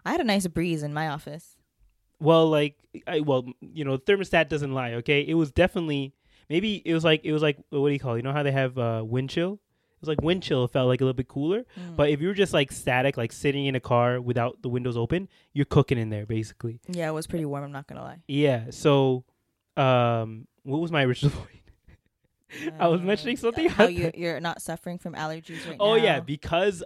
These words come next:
Speaker 2: of, like, that extreme change in weather where it got really hot,
Speaker 1: Mm-hmm.
Speaker 2: instead of having that, like, in-between where spring usually falls,
Speaker 1: Mm-hmm.
Speaker 2: I just didn't have many allergy, allergies.
Speaker 1: I thought you get allergies when it's warmer out.
Speaker 2: No, I think it's, like, the pollen in the air. I don't know what it was,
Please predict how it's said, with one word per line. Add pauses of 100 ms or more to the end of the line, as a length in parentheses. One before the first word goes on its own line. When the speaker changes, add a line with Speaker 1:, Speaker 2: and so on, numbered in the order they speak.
Speaker 2:
of,
like,
that
extreme
change
in
weather
where
it
got
really
hot,
Speaker 1:
Mm-hmm.
Speaker 2:
instead
of
having
that,
like,
in-between
where
spring
usually
falls, (100)
Speaker 1:
Mm-hmm. (720)
Speaker 2:
I
just
didn't (100)
have
many
allergy,
allergies. (220)
Speaker 1:
I
thought
you (100)
get (280)
allergies
when
it's
warmer
out. (180)
Speaker 2:
No,
I
think
it's,
like,
the
pollen
in
the
air.
I
don't
know
what
it
was,